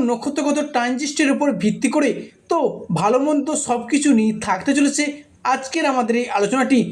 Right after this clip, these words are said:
তো প্রিয় দর্শক বন্ধুরা, ভিডিওটি স্কিপ না করে শেষ পর্যন্ত দেখতে থাকুন। ভিডিওটিতে অবশ্যই একটি লাইক দিয়ে যাবেন এবং স্বয়ং শনি মহারাজের আশীর্বাদ পেতে কমেন্ট বক্সে অবশ্যই শনি মহারাজের একটি নাম নিয়ে যাবেন। তো আজকে দু হাজার পঁচিশ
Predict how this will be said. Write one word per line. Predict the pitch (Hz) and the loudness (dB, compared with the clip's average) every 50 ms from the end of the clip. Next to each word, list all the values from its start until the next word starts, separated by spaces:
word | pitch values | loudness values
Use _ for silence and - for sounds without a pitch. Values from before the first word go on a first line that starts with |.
| - - _ _ | -8 -16 _ _
তো | - - 254 | 0 0 0
প্রিয় | - - 240 240 233 220 185 | 2 2 4 4 4 2 0
দর্শক | 180 180 185 185 180 247 247 226 | -2 -2 -2 -2 0 0 0 0
বন্ধুরা, | 262 254 240 247 220 175 - - - | 0 0 0 0 0 -2 -4 -8 -14
ভিডিওটি | _ - 277 339 320 330 339 | _ 0 2 2 4 4 2
স্কিপ | - - - - - 262 302 254 226 220 208 202 | 0 0 -4 -2 0 2 2 2 2 2 2 2
না | 208 226 240 226 | 2 2 0 0
করে | - 240 240 240 240 | 2 2 2 2 2
শেষ | - - 214 214 226 - - - | 0 0 0 0 0 0 -4 -2
পর্যন্ত | - 214 208 190 185 202 185 165 151 | 0 0 2 4 2 2 2 2 0
দেখতে | 175 175 175 175 247 226 | 0 0 0 0 0 2
থাকুন। | 254 254 254 254 277 233 175 - - - - - _ 175 | 2 2 2 2 2 2 2 -2 -6 -10 -12 -4 _ 2
ভিডিওটিতে | 175 240 277 269 339 349 339 349 339 | 2 4 4 4 4 4 4 4 4
অবশ্যই | 277 247 269 294 294 - - 339 330 | 4 4 2 0 0 -2 -2 -2 0
একটি | 339 330 294 247 | 0 0 0 2
লাইক | 214 196 208 226 220 190 | 2 4 4 2 2 0
দিয়ে | 170 208 233 254 294 | 0 0 2 4 4
যাবেন | 294 311 349 349 320 330 - - _ - | 4 4 4 2 0 -2 -8 -12 _ -2
এবং | - 302 349 359 349 | 0 2 2 0 0
স্বয়ং | - - 294 294 311 320 - - | 0 0 0 2 2 0 -2 -2
শনি | - 226 226 254 285 | 2 4 6 6 6
মহারাজের | 294 311 294 302 285 311 294 254 240 | 6 6 4 4 2 2 2 2 0
আশীর্বাদ | 226 - 277 269 302 294 294 | 0 -2 0 0 0 0 0
পেতে | 311 330 - 330 277 202 - - - - _ _ | 0 0 2 2 2 2 0 -4 -10 -16 _ _
কমেন্ট | - 226 226 247 254 247 | 0 2 4 4 4 4
বক্সে | 220 233 233 226 - 262 254 | 4 2 2 2 0 2 4
অবশ্যই | 226 214 226 247 233 - - 262 302 349 | 4 4 4 2 2 2 2 2 2 2
শনি | 339 - - 269 277 277 | 2 0 0 0 2 2
মহারাজের | 269 294 285 294 285 | 2 0 0 -2 0
একটি | 285 311 311 254 220 208 | 0 2 2 2 2 2
নাম | 202 214 240 277 254 226 208 | 2 2 2 2 2 2 0
নিয়ে | 202 208 214 214 | 2 2 2 2
যাবেন। | 208 214 202 226 247 240 214 - - - - - _ _ _ | 2 4 4 6 4 4 2 -2 -6 -10 -12 -16 _ _ _
তো | 339 302 262 - - - 202 226 | 4 4 4 2 0 -2 -2 -2
আজকে | 247 - - - 349 339 311 233 214 | -2 -2 -4 0 0 2 2 2 0
দু | 247 247 | 2 2
হাজার | 240 247 247 220 262 254 247 - - - | 2 2 2 2 0 0 0 -2 -6 -6
পঁচিশ | - 226 233 226 226 226 277 277 | 2 4 4 4 6 4 4 2